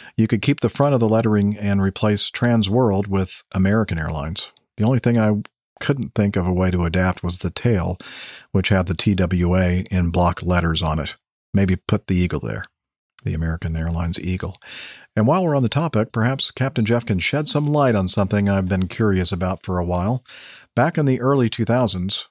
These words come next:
there seemed to be a period of time when Acme Airlines had three different liveries at once, one with a dark blue tail and a cheat stripe, the one with the colors on the tail, and the current one, which was just being rolled out around then.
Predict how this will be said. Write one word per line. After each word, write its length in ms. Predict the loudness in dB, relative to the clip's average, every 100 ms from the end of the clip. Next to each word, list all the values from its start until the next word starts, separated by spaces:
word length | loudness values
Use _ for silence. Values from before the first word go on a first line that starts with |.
| -6
there 120 | -4
seemed 360 | -2 -2 0 0
to 80 | 2
be 140 | 2
a 60 | 0
period 320 | 2 2 2
of 120 | 0
time 320 | 0 2 2
when 200 | 2 0 0
Acme 360 | -4 -2 -2
Airlines 500 | 0 2 2 2 0
had 240 | 0 -2 -4
three 380 | -2 0 2 0
different 400 | -2 0 -2 0
liveries 540 | 0 0 0 -2 -2
at 120 | -2
once, 420 | 0 0 -2 -6 -10 _ -20 -20 _
one 300 | 0 2 4
with 140 | 2 2
a 60 |
dark 260 | 2 2 0
blue 240 | 0 0
tail 440 | 0 0 2 2 0
and 220 | 0 0
a 140 | -2 -2
cheat 240 | -2 -2
stripe, 400 | -2 -2 -2 -4 -10 _ -20 -20 _ _ -4
the 60 | 2
one 260 | 2 2
with 100 | 0
the 60 | -2
colors 340 | 0 2 2
on 80 | 2
the 80 | 2
tail, 460 | 2 2 2 0 -4 _ _ -4
and 120 | 0
the 60 | 0
current 340 | 2 2 2
one, 260 | 0 2 2
which 240 | 2 2
was 200 | 2 2
just 320 | 2 0 0 0
being 340 | 2 2 2
rolled 240 | 2 4
out 220 | 2 0 -4
around 240 | -4 -2
then. 220 | -2 -4